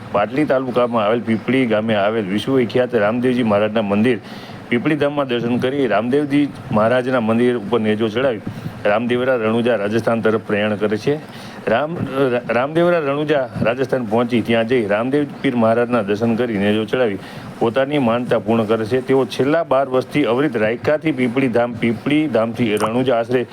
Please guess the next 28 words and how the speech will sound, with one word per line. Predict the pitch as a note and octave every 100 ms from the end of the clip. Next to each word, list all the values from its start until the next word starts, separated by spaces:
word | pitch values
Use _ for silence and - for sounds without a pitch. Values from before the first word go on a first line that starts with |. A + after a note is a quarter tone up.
| - - - -
ચારસો | - A#2+ C#3+
પચાસ | A#2+ D3 E3 -
કિલોમીટરનું | - C#3+ C#3 C3 C#3 C3+
અંતર | A#2 A2+ A2+
કાપી | A#2+ A#2
દર્શન | A2 A2 A#2+
કરવા | A#2 A#2 A2+
પગપાળા | - G#2+ A2 A2
પહોંચે | G2+ G2+ G2 G#2+
છે. | D3 D3+ - - - -
રાયકા | A2+ C3 E3 E3
મંદિર | D3+ D3+
તરફથી | C#3 C#3 A#2+ D3
પગપાળા | A2 G#2+ C3+ C3
સંઘમાં | A#2 A#2+ A#2
ઉપસ્થિત | G2+ B2+ C#3 A#2
એંસી | A#2 C#3
પદયાત્રીઓની | C3+ B2+ B2 A#2 A#2+ A#2+ A#2+ A#2+
ચા | A2 G#2+
પાણી, | A#2+ B2
નાસ્તો, | A2 G#2 G#2 B2+
સવાર | A#2 A#2+ A#2+
સાંજ | B2+ A#2
જમવાની | F#2+ A#2 G#2+
વ્યવસ્થા | G#2+ G#2+
કરવામાં | A#2 G#2+ G#2+ G#2+ A2 G2
આવતું | - A2 G#2 C#3+
હોવાનું | B2+ G#2+ A2+ B2